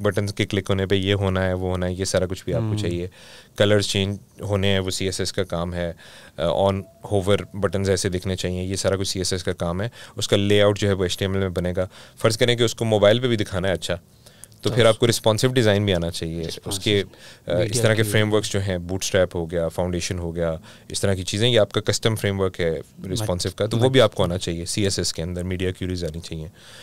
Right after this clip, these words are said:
Speaker 1: तो ये सारी चीज़ें अगर आपको आती हैं, तो आप उस पीएसटी को आप लेते हैं और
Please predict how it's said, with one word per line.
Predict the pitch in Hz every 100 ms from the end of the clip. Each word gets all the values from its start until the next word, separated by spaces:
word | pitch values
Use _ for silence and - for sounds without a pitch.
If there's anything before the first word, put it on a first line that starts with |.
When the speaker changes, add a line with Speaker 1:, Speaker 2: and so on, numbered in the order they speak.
| - -
Speaker 1:
तो | 123
ये | 156
सारी | 160 156
चीज़ें | 156 151
अगर | 143
आपको | 110 104 101
आती | 85 - 127
हैं, | 92 120 _ - - - _ _ -
तो | 107 104 104
आप | - 101 104 _ -
उस | 113 - _ _ _ _ -
पीएसटी | 113 113 120 117
को | 113
आप | 101 - - -
लेते | 110 98 120
हैं | 135 165
और | - 90 90 92